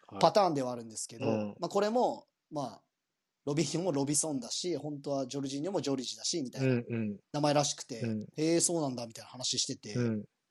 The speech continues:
Speaker 2: で、で、このパターンって、このイーニョっていうのに、
Speaker 1: うん。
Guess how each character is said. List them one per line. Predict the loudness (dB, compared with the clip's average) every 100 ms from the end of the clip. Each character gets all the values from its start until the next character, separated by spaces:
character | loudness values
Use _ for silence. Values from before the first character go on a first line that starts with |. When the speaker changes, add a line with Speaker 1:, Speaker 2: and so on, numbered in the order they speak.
| _ _ _ _ _ _ _ _
Speaker 2:
で、 | 2 6 8 8 8 6 4 2 _ _ _ _ _
で、 | 0
こ | 4
の | 6
パ | 4
タ | 4
ー | 2
ン | 0
っ |
て、 | -6 -10 -10
こ | -6
の | -6 -6 -10 -6
イ | -2 0
ー |
ニ | -2
ョ | -4
っ | -8
て | -8
い | -6
う | -6
の | -2
に、 | 2 2 0 0
Speaker 1:
う |
ん。 | 2 0